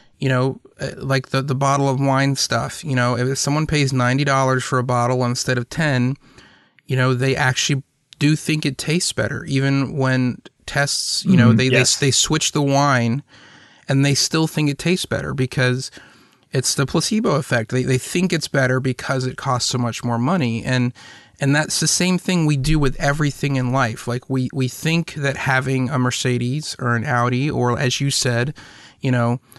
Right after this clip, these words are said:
Speaker 1: granite countertops or whatever,
Speaker 2: <laughs>
Speaker 1: or, or a seventy inch, you know, four K T V, you know, we think all those things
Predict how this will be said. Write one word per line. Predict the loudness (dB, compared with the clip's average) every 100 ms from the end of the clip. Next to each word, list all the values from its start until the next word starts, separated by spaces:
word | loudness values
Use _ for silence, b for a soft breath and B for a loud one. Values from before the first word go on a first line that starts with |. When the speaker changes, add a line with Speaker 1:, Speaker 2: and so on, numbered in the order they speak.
| B -10 -10
Speaker 1:
granite | -2 2 2 0 -4 _ _
countertops | -2 2 2 2 2 2 0 -2
or | 0
whatever, | 2 2 2 0 -2 0
Speaker 2:
<laughs> | 2 4
Speaker 1:
or, | 4 6 4 2
or | 2 2 2
a | 2
seventy | 0 0 2 2 2 2 2
inch, | 2 0 -2 -2 -2
you | 0 2
know, | 2 2 0 -2 -8 -20
four | -6 0 0
K | 0 0 0 0
T | -2 -2
V, | 0 0 2 0
you | 0
know, | 0 0
we | -2
think | -4 -2 -2 -2
all | -2 0
those | 0 -2 -2
things | -2 -2 -2 -4